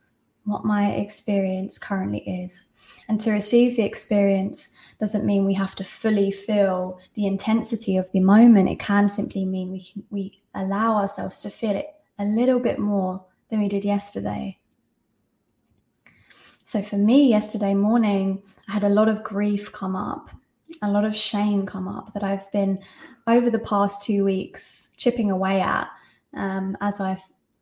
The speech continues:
allowed myself each day to feel whatever was coming up.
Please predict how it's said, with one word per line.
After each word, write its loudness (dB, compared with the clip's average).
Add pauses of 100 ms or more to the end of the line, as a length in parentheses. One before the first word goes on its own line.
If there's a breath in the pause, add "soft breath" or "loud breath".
(240)
allowed 0
myself -2
each -8
day -2
to -4
feel -4
whatever -4
was -6
coming -4
up. -4